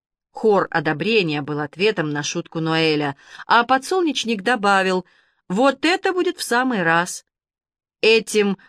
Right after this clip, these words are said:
устраняются все затруднения». Сьер де Конт охотно согласится. Да, он отправится в поход под командой паладина и падёт в отсвете лет, покрытый славой простого солдата.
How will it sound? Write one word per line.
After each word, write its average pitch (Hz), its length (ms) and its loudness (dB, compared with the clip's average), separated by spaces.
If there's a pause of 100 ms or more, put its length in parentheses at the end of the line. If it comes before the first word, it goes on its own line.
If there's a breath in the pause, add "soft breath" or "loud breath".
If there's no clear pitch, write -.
устраняются 208 920 0
все 277 260 -4
затруднения». 135 800 -8 (800)
Сьер 170 360 -2
де 165 160 0
Конт 330 340 0 (200 loud breath)
охотно 269 480 0
согласится. 160 880 -4 (600 loud breath)
Да, 262 500 2 (180 loud breath)
он 415 160 2
отправится 262 580 0
в - 80 -12
поход 233 400 0
под 226 160 -2
командой 214 480 2
паладина 190 720 0 (360 loud breath)
и 339 200 2 (100)
падёт 226 600 0 (340 loud breath)
в 160 80 -2
отсвете 170 540 -2
лет, 165 300 0 (260 loud breath)
покрытый 302 560 0
славой 220 480 0
простого 165 600 0
солдата. 143 720 -6